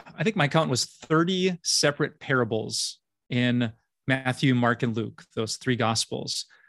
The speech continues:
But the parable of the sower gets more space than out of all thirty. So if the Holy Spirit was trying to say, like, "Pay attention to this story, pay attention to this story,"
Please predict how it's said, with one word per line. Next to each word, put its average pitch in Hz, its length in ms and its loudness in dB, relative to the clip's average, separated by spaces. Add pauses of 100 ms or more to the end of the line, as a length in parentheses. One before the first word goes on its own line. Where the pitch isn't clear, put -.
(240)
But 143 200 2
the 131 60 0
parable 185 320 4
of 147 60 2
the 139 60 0
sower 143 400 2
gets 123 220 -2
more 135 400 -2
space 120 680 -2
than 131 220 -2 (380)
out 139 100 2
of 127 80 -2
all 139 100 6
thirty. - 560 -4 (840)
So 113 380 0 (320)
if 123 120 -4 (200)
the 131 60 -4
Holy 147 180 4
Spirit 139 260 2
was 135 100 -2
trying 135 180 0
to 131 40 0
say, 127 320 2
like, 127 200 -4
"Pay 190 120 -6
attention 170 300 0
to 156 40 -2
this - 140 -2
story, 117 300 -2
pay 143 120 0
attention 147 320 0
to 120 60 0
this 127 120 -2
story," 113 540 -2